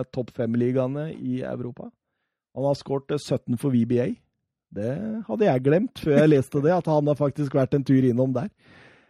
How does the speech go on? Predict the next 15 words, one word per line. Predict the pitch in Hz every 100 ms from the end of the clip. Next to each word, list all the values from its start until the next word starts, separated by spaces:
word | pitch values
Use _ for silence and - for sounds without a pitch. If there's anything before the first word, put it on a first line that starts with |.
| -
Eh, | 170 180
sekstiåtte | 170 - - 202 147 160
for | 135 160
Everton, | 143 143 139 185 180
tjueåtte | - 147 143 135 131
for | 117 131
United, | 131 117 110 143 131
og | 123
nå | 117
trettisju | - 143 139 - - 147 143 - 135 135
mål | 127 123 120
for | - 117 120 123 -
Inter | 147 127 - 135 127 127 160
Milan. | 139 135 131 123 120 143
Og, | 151